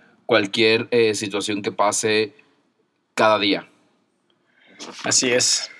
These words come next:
Speaker 2: La verdad es lo único que podemos decir. Al final es, vive con el fracaso, abrázalo, ámalo, disfrútalo,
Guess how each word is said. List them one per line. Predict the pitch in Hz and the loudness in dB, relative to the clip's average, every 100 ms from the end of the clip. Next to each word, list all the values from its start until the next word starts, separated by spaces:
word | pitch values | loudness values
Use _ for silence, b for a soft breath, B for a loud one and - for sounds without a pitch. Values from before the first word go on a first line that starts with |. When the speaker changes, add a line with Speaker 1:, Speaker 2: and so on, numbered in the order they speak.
| - | -8
Speaker 2:
La | 127 127 131 131 | 0 2 4 4
verdad | 135 143 151 147 | 4 4 4 2
es | 160 151 | 0 0
lo | 151 156 | 2 4
único | 151 160 165 160 170 170 180 180 B B _ - | 4 2 0 2 2 2 0 -6 B B _ -6
que | 120 110 110 110 107 104 | -2 0 2 2 2 0
podemos | 104 117 135 | -2 0 2
decir. | 123 - 165 202 - - - | 2 2 2 0 -6 -12 -4
Al | 127 | -2
final | 120 143 147 170 170 - | 0 2 4 2 0 0
es, | 170 160 - - B B B B - - _ _ _ _ _ | 2 2 0 -4 B B B B -20 -20 _ _ _ _ _
vive | 160 190 202 | 0 2 4
con | 196 170 | 4 2
el | |
fracaso, | 135 139 - 160 160 170 | 2 2 4 2 4 2
abrázalo, | 143 139 147 - 151 151 147 147 147 _ _ _ _ - | 2 2 2 2 2 4 4 2 -2 _ _ _ _ 0
ámalo, | 120 147 147 147 147 151 143 127 | 2 4 4 4 2 0 -4 -8
disfrútalo, | 127 110 - 143 147 156 156 185 | -4 -4 -2 -2 2 2 2 0